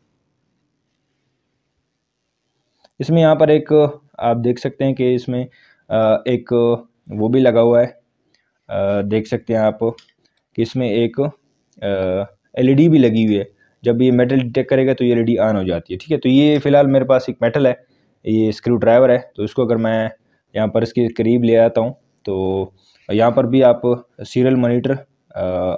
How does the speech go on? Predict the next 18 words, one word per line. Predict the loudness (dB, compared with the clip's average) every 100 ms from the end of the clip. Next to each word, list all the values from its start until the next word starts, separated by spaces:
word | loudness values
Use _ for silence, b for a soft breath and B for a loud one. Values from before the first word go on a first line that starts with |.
| -2
on | 0 0
कर | 0
लें। | -2 -6 b b b b -8
सीरियल | -4 -2
मॉनिटर | -2 -2 -2
on | -2 -2
करने | -4 -6 -4
के | 0
बाद | 2 2
आप | 0 0
देख | -4 -6
सकेंगे | -6 -6 -6
कि | -8
इसका | -8 -4
आउटपुट | -4 -4 -8 -8
कैसे | -8 -4
आता | -4 -4
है | -8